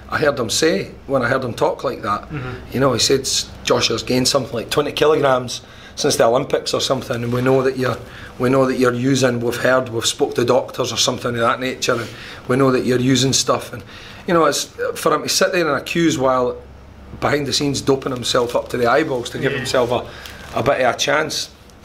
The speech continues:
Speaker 1: just disgusting.
Speaker 2: Are you one? Do you, are you one of them guys that, uh, a lifetime ba-, ban, or are you a second chance type of guy?
Speaker 1: Well, it, de-,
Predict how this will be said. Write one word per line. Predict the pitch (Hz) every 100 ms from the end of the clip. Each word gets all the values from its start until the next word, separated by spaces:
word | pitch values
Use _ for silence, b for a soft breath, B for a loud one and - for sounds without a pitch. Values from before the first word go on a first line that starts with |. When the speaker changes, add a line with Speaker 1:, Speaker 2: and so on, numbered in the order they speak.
| - - - -
Speaker 1:
just | - 127
disgusting. | - - - - - 95 - -
Speaker 2:
Are |
you | 160 180
one? | 185 180 151
Do | 175
you, | 175 170 160
are |
you | 165 165
one |
of | 165
them | 160
guys | 156 156 147
that, | 147 135 - 151
uh, | 143 139 131 135
a |
lifetime | 156 156 170 160 156 151
ba-, | 165 160 -
ban, | 180 202 214
or | 185 151
are |
you | 143 143 143
a | 143
second | 160 156 -
chance | 156 147 143
type | 151 143
of | 135
guy? | 135 - -
Speaker 1:
Well, | 302 285
it, | -
de-, | 247